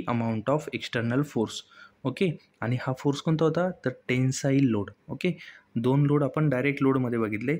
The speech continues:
पहिला आहे कॉम्प्रेसिव्ह लोड, दुसरा आहे टेन्साईल लोड. त्यानंतर नेक्स्ट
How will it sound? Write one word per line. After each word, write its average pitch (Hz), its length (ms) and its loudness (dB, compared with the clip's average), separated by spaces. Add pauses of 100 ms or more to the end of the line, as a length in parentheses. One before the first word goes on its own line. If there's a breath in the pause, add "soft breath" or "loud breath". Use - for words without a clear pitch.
(280)
पहिला 127 200 0
आहे 131 200 0
कॉम्प्रेसिव्ह 123 600 -2
लोड, 170 200 0
दुसरा 117 320 -2
आहे 123 180 0 (600 loud breath)
टेन्साईल 139 420 2
लोड. - 160 -10 (540 soft breath)
त्यानंतर 135 460 2 (180)
नेक्स्ट 143 420 -2